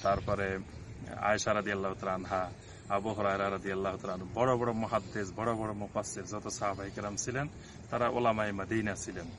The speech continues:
তাবেঈনে কেরামদের মধ্যে পৃথিবীর সবচেয়ে বড় আলেম, তারা মদিনায় ছিলেন। তাবে তাবেঈনদের মধ্যে সবচেয়ে বড় বড় ওলামায়ে কেরাম মদিনায় ছিলেন।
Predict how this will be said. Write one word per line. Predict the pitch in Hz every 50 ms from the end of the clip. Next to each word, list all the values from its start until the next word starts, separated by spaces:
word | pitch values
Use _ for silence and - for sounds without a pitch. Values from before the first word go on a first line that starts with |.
| - - - - - - - - - - -
তাবেঈনে | 120 117 113 110 113 123 127 135 135
কেরামদের | - 135 127 127 123 120 120 123 120
মধ্যে | 120 123 113 104 120 120 120 117 - - - - -
পৃথিবীর | 120 - - 127 117 123
সবচেয়ে | 113 - - 139 - - - - 147
বড় | 123 127 120 113
আলেম, | 101 101 101 98 95 90 90 - -
তারা | 110 104 107
মদিনায় | 101 104 107 101 104 101 98 98 95
ছিলেন। | - - 107 90 98 90 - - - - - - - - - - -
তাবে | - 107 107 104 120
তাবেঈনদের | 117 120 113 113 113 117 113 107 117 113
মধ্যে | 110 113 107 101 113
সবচেয়ে | - - 143 - - - - 139 113
বড় | 117 117 113 110
বড় | 110 107 104
ওলামায়ে | 104 101 101 101 98 101 101 98
কেরাম | 95 - 113 110 113 110 104 104
মদিনায় | 107 101 110 110 107 98
ছিলেন। | - - - - - -